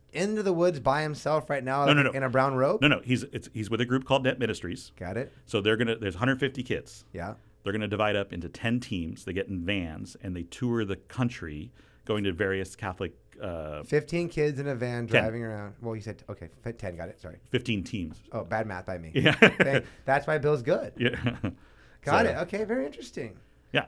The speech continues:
Speaker 1: Okay, number three.
Speaker 2: Number three, uh, love Pizza Man Dan, but, uh, over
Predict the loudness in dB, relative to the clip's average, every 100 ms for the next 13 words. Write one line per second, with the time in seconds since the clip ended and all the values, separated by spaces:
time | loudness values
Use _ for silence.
0 | -4 -4 0 0 0 0 -2 -4 -16 -20
1 | -20 -20 -2 0 0 -2 -4 -4 -2 -2
2 | -4 -4 0 4 4 4 0 -4 -8 -14
3 | -20 -20 -20 -20 0 4 4 4 -2 0
4 | 0 0 0 0 -2 -4 -6 -6 -6 -8
5 | -4 0 2 0 -2